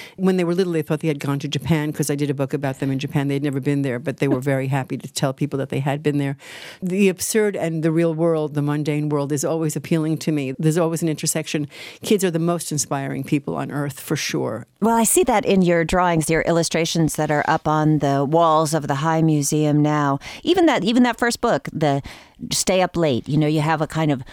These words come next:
Speaker 2: apartment scene with this fa-, various members of a family, you know, doing their own little things inside of a room, and then this <laughs> wailing baby in the corner,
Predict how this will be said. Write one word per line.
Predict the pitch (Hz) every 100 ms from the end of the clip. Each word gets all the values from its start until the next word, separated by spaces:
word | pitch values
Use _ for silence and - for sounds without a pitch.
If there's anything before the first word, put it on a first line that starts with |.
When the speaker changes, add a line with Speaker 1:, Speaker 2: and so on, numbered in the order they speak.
| - - _ _ 180
Speaker 2:
apartment | - - 196 - 175 156
scene | - 165 151 139 139 -
with | 156 147 131 110
this | 143 151 139 - -
fa-, | - 175 -
various | 196 175 302 302 240
members | 226 214 202
of | 170
a | 180
family, | - 175 175 170 165 160 156 156 147 156
you |
know, | 139 147
doing | 160 262 254
their | 247 233
own | 226
little | 202 202 196
things | - 196 190 190 180
inside | 170 - 180 170
of | 165
a |
room, | 156 156 -
and | 160
then | 170 170
this | 151
<laughs> |
wailing | 160 175 208 196 - - 208 202
baby | 170 180 156 151 -
in | 147 151
the |
corner, | 135 - 139 139 120 98